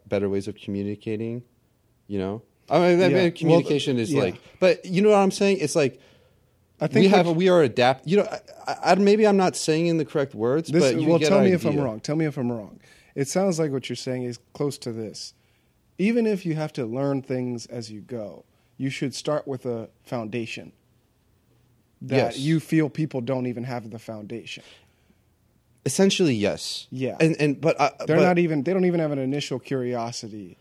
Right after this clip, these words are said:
Speaker 1: And, and the thing
Speaker 2: in-,
Speaker 1: is, I
Speaker 2: which is,
Speaker 1: only
Speaker 2: in your view, something that's valuable in the foundation.
Speaker 1: And I,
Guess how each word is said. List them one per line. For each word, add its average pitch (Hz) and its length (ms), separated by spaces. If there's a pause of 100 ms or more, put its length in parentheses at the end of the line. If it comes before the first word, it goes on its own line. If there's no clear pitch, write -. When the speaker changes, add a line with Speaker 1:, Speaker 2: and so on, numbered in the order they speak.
(240)
Speaker 1:
And, 190 140
and 185 160
the 185 80
thing 208 160
Speaker 2:
in-, 214 60
Speaker 1:
is, 196 100
I 147 160
Speaker 2:
which 170 100
is, 190 120
Speaker 1:
only 185 120
Speaker 2:
in 135 60
your 151 180
view, 131 320
something 123 380
that's 113 200
valuable 120 460
in 113 80
the 104 60
foundation. 104 420
Speaker 1:
And 151 160
I, 143 160